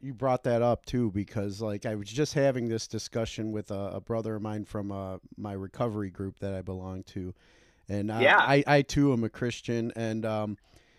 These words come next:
Speaker 1: you know, it seems like certain people of the church, like, "Oh, you can't, you can't, you know, get mad at God. You can't curse out God," and stuff like that. It's so, I'm like, i-, it's a relationship, you know? And when I'm angry,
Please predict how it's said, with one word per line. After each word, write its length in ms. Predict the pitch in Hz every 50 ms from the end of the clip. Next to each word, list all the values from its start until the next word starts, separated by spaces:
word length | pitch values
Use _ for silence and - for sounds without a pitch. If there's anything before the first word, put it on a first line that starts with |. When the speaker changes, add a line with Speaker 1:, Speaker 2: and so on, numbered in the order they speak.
| _ _ _
Speaker 1:
you 100 | - 131
know, 200 | 131 131 127 127
it 100 | 127 123
seems 340 | - - 170 170 165 143 139
like 220 | 143 135 127 - -
certain 480 | - - - - 170 165 165 - 139 131
people 680 | - - 160 160 - - 131 123 123 120 117 120 - - - - 110 -
of 220 | - 123 127 120 110
the 80 | 120
church, 480 | 107 - - - 151 151 139 127 - -
like, 220 | 107 107 101 -
"Oh, 140 | - 127 127
you 160 | 110 127 165
can't, 360 | - - - 139 120 104 - -
you 100 | 151 -
can't, 360 | - - 135 117 104 - - - - _ _ _ _ _ _
you 140 | - 120 123
know, 60 | 107
get 220 | - - 135 117 -
mad 280 | 110 117 110 104 104
at 100 | 101 -
God. 240 | - 104 101 110 120
You 100 | 139 160
can't 300 | - - 151 131 - -
curse 320 | - - 117 107 - -
out 220 | 107 98 87 82 -
God," 360 | 107 101 95 92 98 104 110
and 220 | 117 107 101 -
stuff 240 | - - 120 110 -
like 160 | 113 110 104 -
that. 200 | 127 127 131 117
It's 160 | 110 - -
so, 200 | - 131 127 123
I'm 220 | 120 107 123 135
like, 200 | 135 135 127 107 - - - - - - _ _ _ _ _ _ _ _ _ - - - -
i-, 40 | 123
it's 420 | - - 127 - 147 156 - 175
a 40 | 160
relationship, 840 | 151 139 131 135 151 165 139 - 143 123 - - - 113 110 101 - -
you 160 | 123 117 120
know? 260 | 117 120 131 143 147 - 113
And 100 | 117 123
when 140 | 135 139 143
I'm 160 | 143 131 135
angry, 560 | 143 170 190 165 123 127 117 117 123 127 -